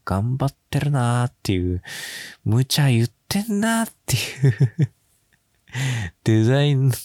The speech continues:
デザイン無茶してんなっていうところをね、いろんなぐ-、今のこのね、令和の技術力でってやってるんですよ。で、なんでこれが復活したかっ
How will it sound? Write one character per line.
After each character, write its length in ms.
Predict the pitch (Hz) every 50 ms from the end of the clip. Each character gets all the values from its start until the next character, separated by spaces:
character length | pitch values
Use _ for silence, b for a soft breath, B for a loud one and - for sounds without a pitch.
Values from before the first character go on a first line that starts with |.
| - _ B B B 110 107 104 98 B _ _ _
デ 200 | - 101 98 95
ザ 200 | 98 127 135 151
イ 140 | 156 151 143
ン 160 | 131 113 110
無 160 | 123 147 151
茶 180 | - - 170 165
し 140 | - -
て 160 | - - - -
ん 160 | 302 302 302
な 180 | 302 302 269
っ 40 | 269
て 200 | - _ - 131
い 40 | 110
う 20 |
と 100 | - 107
こ 80 | 104 110
ろ 140 | 104 101 95
を 60 | 92
ね、 220 | 92 92 90 87 87
い 120 | 90 92
ろ 200 | 98 104 117 135
ん 180 | 143 147 147 147
な 160 | 151 147 139
ぐ-、 440 | 127 117 113 120 139 131 127 127 B B B B B B B B B B B _
今 300 | - 131 120 117 113 104
の 140 | 98 90 85
こ 100 | - 90
の 160 | 85 85 80
ね、 320 | 82 85 95 110 143 - - _ - -
令 220 | 98 92 95 95
和 140 | 92 98 95
の 100 | 98 87
技 140 | - 95 92
術 200 | 92 87 - 95
力 200 | 92 82 - -
で 100 | - -
っ 40 | - _ _ - _ _ _ _ _ _ -
て 100 | - -
や 100 | - -
っ 20 | - _ _
て 120 | - 85
る 80 | 85 87
ん 80 | 87
で 80 | 85 95
す 140 | - - -
よ。 100 | - -
で、 120 | - - 92
な 200 | 107 147 202 254
ん 100 | 294 277
で 100 | 190 127
こ 120 | - 104
れ 140 | 98 95 92
が 240 | - 101 95 95 98
復 160 | - _ _
活 240 | - 113 - - 117
し 60 | -
た 100 | - 120
か 100 | - 104
っ 60 | -